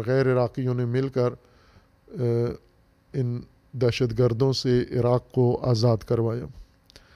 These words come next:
لیکن داعش کے خاتمے کے بعد بھی یوں نہیں کہ عراق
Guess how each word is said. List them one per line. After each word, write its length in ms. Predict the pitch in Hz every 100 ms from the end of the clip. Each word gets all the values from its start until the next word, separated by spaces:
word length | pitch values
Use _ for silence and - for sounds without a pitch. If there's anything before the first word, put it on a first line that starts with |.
| - - - _ _ _ _ - _ 139
لیکن 520 | 143 170 214 214 208 - _ _ _ _ _ - _ _ _ _ _ _ _ _ _ -
داعش 540 | 107 135 139 180 -
کے 120 | 202
خاتمے 680 | 180 117 139 139 - 170 233
کے 140 | 220
بعد 240 | 160 156 147
بھی 220 | 131 170
یوں 220 | 147 151
نہیں 260 | 165 151 180
کہ 140 | 175 -
عراق 380 | 135 135 151